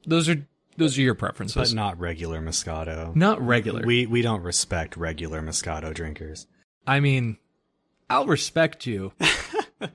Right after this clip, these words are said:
Speaker 1: I just won't take any cues from you in wine.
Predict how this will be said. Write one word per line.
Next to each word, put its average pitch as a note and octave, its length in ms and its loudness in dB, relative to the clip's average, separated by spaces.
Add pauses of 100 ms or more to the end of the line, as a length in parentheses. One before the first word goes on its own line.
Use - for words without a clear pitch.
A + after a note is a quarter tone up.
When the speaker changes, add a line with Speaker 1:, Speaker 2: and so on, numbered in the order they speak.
Speaker 1:
I D#3 160 4
just G#3 240 2
won't F3 240 4 (160)
take C#3+ 260 2
any C#3 220 4
cues C3 420 2
from A2 180 0
you G2 200 2
in F#2 120 2
wine. F#2+ 540 2